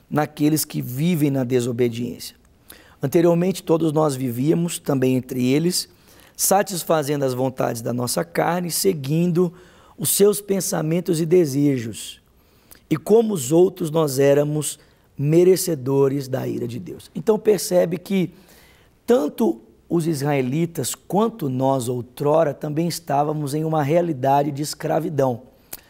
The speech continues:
A nossa escravidão não se dava por meio de cadeias visíveis. A nossa escravidão era experimentada por meio de cadeias invisíveis, através da corrupção do mundo,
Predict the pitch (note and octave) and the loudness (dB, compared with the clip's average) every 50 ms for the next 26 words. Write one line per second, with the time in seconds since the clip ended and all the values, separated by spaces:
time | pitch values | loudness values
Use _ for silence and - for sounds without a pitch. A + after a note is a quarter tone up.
0 | _ _ _ _ _ - - - - E3+ F3 F#3 F#3 E3 - F#3 - - F#3+ F3 | _ _ _ _ _ -20 -20 -6 -2 -2 2 2 2 2 0 -2 0 2 2 2
1 | F3+ F3 F#3+ D3+ D3 D3 D3 D3+ E3 E3 D#3 D#3 F3 E3 - - F3+ D3+ C#3 C3 | 2 2 0 2 2 2 2 0 0 0 0 0 0 0 -2 -4 -4 0 2 2
2 | C3+ C#3 D3 C#3+ - D#3+ C3+ C#3 C#3+ D3 D3+ C#3 D3+ - - D#3 C#3 B2+ B2+ D3 | 2 2 0 -4 -6 -6 -2 0 0 0 0 -2 -4 0 0 0 0 0 0 2
3 | D3+ E3 D3+ C#3 E3 F3+ D3+ D3 F#3 G3 G3 D#3+ C3+ B2+ A#2 A2+ - - - _ | 2 2 2 0 -2 -2 0 2 4 4 4 2 0 -4 -4 -6 -8 -14 -16 _
4 | _ _ _ _ - _ _ - G#3 F#3+ F#3+ E3+ A3 A3+ - - F3 E3+ E3 F3+ | _ _ _ _ -20 _ _ -6 -2 -2 -2 -2 -2 -6 -2 0 0 0 0 0
5 | D#3+ D3+ D3 D3 D3+ D#3+ F3+ - - _ _ _ - _ D#3+ C#3+ C#3 C#3+ - - | 0 0 2 2 2 0 -2 -6 -14 _ _ _ -16 _ -2 -2 0 0 -4 -2
6 | - D3+ C#3+ D3 D3+ D#3 C#3+ - - C#3 C#3 C#3 - D3 D3 D3 C#3+ D3 C#3 C#3+ | 0 0 0 0 -2 -2 -2 0 0 0 0 0 -4 -4 -2 0 0 0 -2 -4
7 | - - F#3 F3+ C#3 B2+ C#3 C#3 D3 D3 C#3 D#3+ D#3+ F3+ G3+ D#3+ C#3+ D3 C#3 B2 | -2 -2 -2 -2 0 -2 0 0 0 -2 -2 -4 -4 -4 -2 -2 0 0 0 0
8 | B2 A2+ A2+ - _ _ C#3+ - - E3 D3+ C#3 B2+ B2+ A#2+ A#2 A2+ - - - | -2 -6 -8 -12 _ _ -6 -2 2 0 0 2 0 -4 -4 -4 -6 -8 -12 -14
9 | - - - _ _ - C3+ B2+ - - D3 C#3 C#3 - - - - C#3 C#3 C#3+ | -20 -20 -20 _ _ -4 -4 -4 -2 0 -2 -2 -2 -2 -4 -2 -2 -2 -2 -2
10 | F3 F3 E3 E3 F3+ G3+ G#3+ F#3 A#3 | -2 0 0 0 0 0 -2 -2 -4